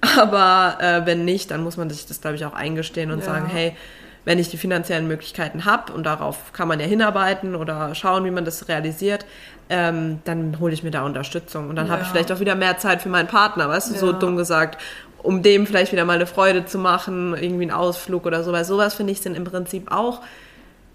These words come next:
Speaker 1: ja, kleine Wertschätzungen oder kleine Überraschungen, kleine, wir haben es am Anfang genannt,
Speaker 2: Aufmerksamkeit.
Speaker 1: Aufmerksamkeiten, genau. Wenn ich zum Beispiel sage, ich weiß, mein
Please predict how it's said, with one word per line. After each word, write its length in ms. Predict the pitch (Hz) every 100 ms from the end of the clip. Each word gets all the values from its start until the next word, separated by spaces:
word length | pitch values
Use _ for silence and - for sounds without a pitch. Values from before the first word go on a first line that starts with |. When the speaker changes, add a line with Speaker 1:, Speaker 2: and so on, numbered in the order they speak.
| -
Speaker 1:
ja, 240 | 180 160 160
kleine 640 | 202 175 175 175 170 160
Wertschätzungen 800 | 170 185 180 190 175 - 175 170
oder 180 | 165 160
kleine 340 | 160 180 170 170
Überraschungen, 720 | 170 165 180 - 175 170 170
kleine, 840 | 175 170 170 170 170 165 165 165 160 - -
wir 120 | 196
haben 80 | 202
es 100 | 202
am 80 | 180
Anfang 360 | 170 190 190
genannt, 460 | 180 185 180 185 - - - -
Speaker 2:
Aufmerksamkeit. 520 | 208 202 214 208 - 185
Speaker 1:
Aufmerksamkeiten, 1000 | 185 - 175 175 170 202 202 175 170 180
genau. 360 | 185 180 170 - - -
Wenn 100 | 190
ich 140 | 220
zum 100 | 214
Beispiel 340 | 185 185 - 185
sage, 280 | 190 190
ich 120 | 180 185
weiß, 280 | 180 185
mein 380 | 170 175 175 175